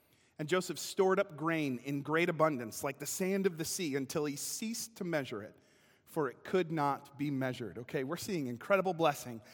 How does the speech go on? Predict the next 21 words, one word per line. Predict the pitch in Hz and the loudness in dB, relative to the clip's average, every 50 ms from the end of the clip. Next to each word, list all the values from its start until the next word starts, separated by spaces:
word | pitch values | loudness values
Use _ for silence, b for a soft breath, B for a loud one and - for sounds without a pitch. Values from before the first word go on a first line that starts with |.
| B B B B | B B B B
in | 147 143 | -4 -2
Joseph's | 127 139 127 120 - 127 - - | 0 0 -2 -2 -4 -10 -4 2
life, | 156 156 190 226 214 - 160 | 4 6 6 4 2 0 -2
but | 165 | 0
also | 143 139 175 185 - - 151 143 | 2 2 2 0 -2 -2 -2 -2
in | 139 | 0
the | 135 | -2
land | 135 139 143 139 131 120 | -2 -2 -2 -4 -4 -4
of | 123 135 | -4 -4
Egypt. | 165 175 147 123 107 - B B B B B B | -4 -4 -2 -4 -8 -10 B B B B B B
And | B 143 151 | B 2 4
as | 160 170 160 156 | 4 4 4 4
a | 160 | 0
result, | 147 135 170 156 127 - | 0 2 2 0 0 -2
he's | 160 143 | -4 -4
storing | - - - - 180 175 175 175 175 165 | -4 -2 0 2 4 4 4 4 2 2
this | 160 147 - - | 0 0 2 4
up. | 170 135 - 131 | 2 2 2 0
And | 143 | -2
he | 143 151 156 | -2 -2 0
says, | - - 196 180 - | 0 0 0 0 -2